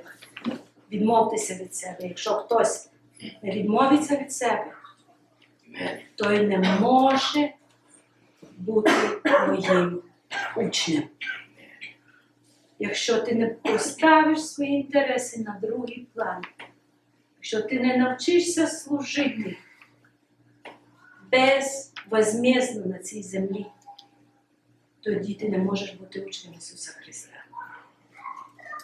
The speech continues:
Він, бувши в Божій подобі, каже п'ятий вірш, Ага, четвертий, перепрошую. «Нехай кожен дбає не про своє,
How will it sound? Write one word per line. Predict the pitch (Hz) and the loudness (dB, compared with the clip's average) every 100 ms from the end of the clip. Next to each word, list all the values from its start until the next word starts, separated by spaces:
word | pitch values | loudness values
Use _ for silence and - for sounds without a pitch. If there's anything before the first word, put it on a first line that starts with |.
| - _ 640 - - 381 392 381 - - 311 | -20 _ -16 -16 -20 -14 -12 -4 -2 4 6
Він, | 359 359 | 6 8
бувши | 392 381 359 | 8 8 6
в | 311 | 4
Божій | 311 339 339 302 | 6 6 6 4
подобі, | 302 285 262 233 - - - | 2 0 4 4 2 -4 2
каже | 285 269 277 285 | 4 4 4 6
п'ятий | 277 262 262 240 | 6 4 0 0
вірш, | 240 - - - _ _ 240 | 0 -4 -14 -20 _ _ 2
Ага, | 277 277 | 4 4
четвертий, | 285 294 269 240 | 4 6 6 4
перепрошую. | 233 233 233 262 254 247 233 - - - | 2 2 2 2 2 6 4 4 -8 -2
«Нехай | 262 277 302 294 294 | 2 6 8 6 8
кожен | 285 285 262 - | 8 8 4 6
дбає | 294 285 269 269 | 8 8 6 4
не | 262 | 2
про | - - 220 | -2 -4 -6
своє, | - - 208 208 262 285 339 | -6 -2 0 2 6 8 10